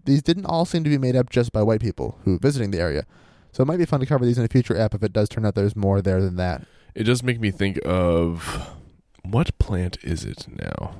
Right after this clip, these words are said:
Speaker 2: I'm struggling to recall. I, I wanna say it's from the Andes, and it has barbed leaves, much like an
Speaker 1: Hmm.
Speaker 2: aloe plant would. And they think these large barbed leaves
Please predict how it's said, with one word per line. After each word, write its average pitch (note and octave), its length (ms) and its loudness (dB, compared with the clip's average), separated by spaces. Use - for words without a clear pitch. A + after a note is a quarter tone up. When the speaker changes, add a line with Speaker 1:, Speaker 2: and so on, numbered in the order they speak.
Speaker 2:
I'm D#2+ 220 -8
struggling D2 480 -6
to - 120 -8
recall. G#1+ 540 -4
I, E2+ 140 -4
I - 60 -6
wanna G#2+ 180 0
say A2+ 140 -2
it's F#2+ 140 -2
from F2+ 160 -4
the D#2+ 140 -6
Andes, G3 640 -2
and G2 200 -4
it F2 100 -6
has E2+ 760 -2
barbed F#2+ 480 2
leaves, E2 640 -6
much F#3+ 180 -2
like D#3+ 140 6
an G#2 80 2
Speaker 1:
Hmm. G2+ 80 2
Speaker 2:
aloe D#2 340 0
plant D#2 460 -8
would. A#1+ 340 -4
And F#2+ 840 -2
they G#2 180 0
think G3+ 680 -4
these F#2 400 -4
large F2+ 580 -2
barbed E2+ 360 -2
leaves E2 580 -8